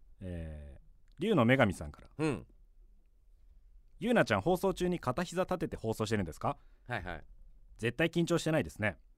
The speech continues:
Speaker 2: うんうん。
Speaker 1: 緊張してる人の前で片膝立てるなんて絶対できないんですもんね。
Speaker 2: うんうんうん。
Speaker 1: そのうちお酒飲みながら放送しそうですね。大前さんの土で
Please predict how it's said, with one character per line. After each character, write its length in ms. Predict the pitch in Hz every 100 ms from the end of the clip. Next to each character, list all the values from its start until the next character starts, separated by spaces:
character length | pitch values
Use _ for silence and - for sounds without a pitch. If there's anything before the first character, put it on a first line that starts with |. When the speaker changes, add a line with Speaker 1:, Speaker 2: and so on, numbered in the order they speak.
| - -
Speaker 2:
う 80 |
ん 20 | 123
う 40 |
ん。 380 | 98 95 87 87
Speaker 1:
緊 200 | - 147
張 240 | 147 147 143
し 100 | -
て 100 | 135
る 80 | 135
人 180 | -
の 100 | 135
前 160 | 135 120
で 120 | 92
片 260 | - 104 131
膝 180 | 127 135
立 160 | 120
て 100 | 131
る 60 | 117
な 80 | 85
ん 60 |
て 80 | 80
絶 200 | 85 -
対 140 | 156
で 80 | 160
き 80 | 165
な 80 | 147
い 60 |
ん 20 | 98
で 100 | 92
す 80 |
も 80 | 82
ん 60 | 135
ね。 160 | 151 101
Speaker 2:
う 40 |
ん 0 |
う 20 |
ん 20 |
う 40 | 120
ん。 340 | 101 95 87 - - - -
Speaker 1:
そ 120 | - 143
の 120 | 165
う 60 |
ち 180 | 160 160
お 100 | 123
酒 260 | 123 170 175
飲 120 | 175
み 80 | 175
な 100 | 175
が 100 | 139
ら 60 |
放 140 | 101 113
送 160 | 120
し 60 | 110
そ 100 | 117
う 20 |
で 60 | 104
す 100 | -
ね。 160 | 131 - - - - - - - - 123
大 120 | 147
前 120 | 160
さ 120 | 147
ん 40 | 151
の 100 | 151
土 240 | 151 156
で 220 | 123 92